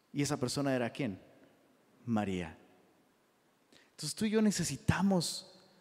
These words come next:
conocer la palabra de Dios si queremos experimentar este tipo de adoración extravagante,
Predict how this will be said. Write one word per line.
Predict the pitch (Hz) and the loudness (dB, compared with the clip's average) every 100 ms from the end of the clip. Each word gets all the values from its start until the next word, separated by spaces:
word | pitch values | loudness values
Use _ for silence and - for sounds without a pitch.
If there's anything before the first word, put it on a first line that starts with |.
| _ - | _ -6
conocer | 147 131 - - 180 190 | -4 0 2 2 2 0
la | 190 | 0
palabra | 175 160 156 160 | 2 2 2 0
de | 147 | 0
Dios | 131 120 - - - - - - | 0 -2 -6 -12 -20 -20 -20 -12
si | - 135 | -10 -10
queremos | - 139 143 160 165 - - - | -6 -2 0 0 -2 -4 -10 -12
experimentar | 127 - 131 123 123 117 139 147 139 - - - | -10 -4 0 2 2 0 -2 -4 -6 -14 -14 -8
este | - 151 | -6 -6
tipo | - - 151 - 139 | -8 -8 -8 -4 -2
de | |
adoración | 127 120 120 - 135 120 | 0 -2 -4 0 4 4
extravagante, | 117 - 113 107 110 123 147 139 170 | 2 -2 -4 -4 -8 -4 -4 -4 -6